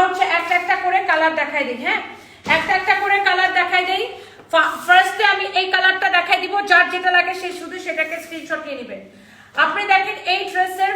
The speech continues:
ফার্স্টে আমি এইটা দেখাই, এটা হচ্ছে আপনার দেখেন ড্রেসের দামান পোরশন, রাইট?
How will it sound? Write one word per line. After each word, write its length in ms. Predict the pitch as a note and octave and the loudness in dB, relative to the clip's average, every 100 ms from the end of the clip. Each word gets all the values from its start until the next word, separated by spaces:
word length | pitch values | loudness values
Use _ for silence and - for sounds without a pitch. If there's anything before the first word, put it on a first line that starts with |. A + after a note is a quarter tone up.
| G4 | 0
ফার্স্টে 340 | E4 E4 - E4+ | 0 0 0 0
আমি 100 | - - | -2 -8
এইটা 180 | E4+ F4 D#4+ | -8 -6 -6
দেখাই, 300 | D#4 D#4+ E4+ E4 D#4 | -6 -4 -4 -6 -8
এটা 120 | D#4+ | -4
হচ্ছে 180 | D#4+ D#4+ D#4+ | -4 -4 -4
আপনার 180 | E4 D4+ C#4+ | -2 -4 -4
দেখেন 300 | C#4+ D4+ D4 - - - _ _ _ _ - - | -6 -6 -6 -8 -18 -20 _ _ _ _ -14 -2
ড্রেসের 540 | D#4+ E4+ F4 F#4+ G4 - - - - _ _ _ _ _ _ _ _ _ _ _ _ _ _ _ _ _ _ _ _ _ _ _ - | 0 0 2 4 4 2 -6 -16 -20 _ _ _ _ _ _ _ _ _ _ _ _ _ _ _ _ _ _ _ _ _ _ _ 0
দামান 300 | D#4 E4 G4 G4 | 2 4 2 2
পোরশন, 340 | F#4 F4 D#4+ C#4+ C4+ | -2 -2 -4 -2 2
রাইট? 260 | E4 B3 | 2 0